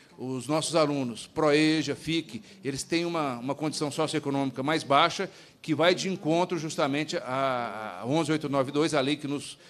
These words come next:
nos criou, de atendimento às classes mais necessitadas. É, isso é um dado interessante, que é um dado qualitativo de uma organização, é, autônoma,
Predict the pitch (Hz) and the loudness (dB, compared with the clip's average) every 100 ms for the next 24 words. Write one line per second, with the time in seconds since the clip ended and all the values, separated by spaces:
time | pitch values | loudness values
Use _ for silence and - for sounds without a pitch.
0 | - 135 131 175 151 147 180 - - - | -8 -6 0 4 6 6 2 -4 -4 0
1 | 165 175 143 139 143 147 147 - 139 139 | 2 0 -2 -2 -2 -2 -4 0 2 2
2 | 143 139 139 135 139 147 139 135 113 101 | 0 0 0 0 -4 -4 -6 -4 -4 -6
3 | 104 - - _ - - - 123 127 131 | -12 -14 -16 _ -20 -20 -8 -4 -2 -2
4 | 131 - - 190 226 220 214 190 180 151 | -2 -6 -8 -2 -2 2 0 0 0 2
5 | 151 160 165 170 - 175 202 - - - | 2 2 0 0 2 0 -2 -6 -12 -20
6 | - 160 165 147 151 135 180 175 170 156 | -10 -4 0 2 2 2 2 2 0 -2
7 | 165 202 143 - - 123 147 156 151 151 | -2 -4 -6 -18 -12 -4 0 2 2 0
8 | 143 131 143 135 110 - - - 120 135 | 0 0 -2 -2 -6 -14 -16 -6 -4 0
9 | 165 175 160 175 190 160 | 2 2 2 2 0 -6